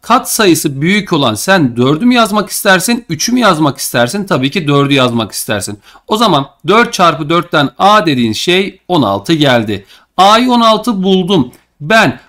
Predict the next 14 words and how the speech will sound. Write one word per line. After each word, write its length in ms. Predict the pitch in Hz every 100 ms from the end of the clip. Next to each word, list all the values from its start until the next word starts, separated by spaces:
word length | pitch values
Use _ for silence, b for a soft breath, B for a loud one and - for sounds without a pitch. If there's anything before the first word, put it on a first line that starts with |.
| B
buraya 440 | 175 233 190 170 -
pozitif 420 | 214 202 - 190
olan 340 | 170 147 131 -
üçü 260 | 147 - 214
yazdığımda, 960 | 175 156 151 143 165 165 165 135 -
topladığımda 720 | - 208 214 196 185 180 165 151
on 320 | - 170 190
dokuz 300 | 196 208 -
çıktı. 460 | 220 - 208 208 208 B -
B 260 | 233 226 185
de 60 |
on 280 | 208 180 165
dokuz 280 | 147 - 131
geldi. 360 | 120 107 92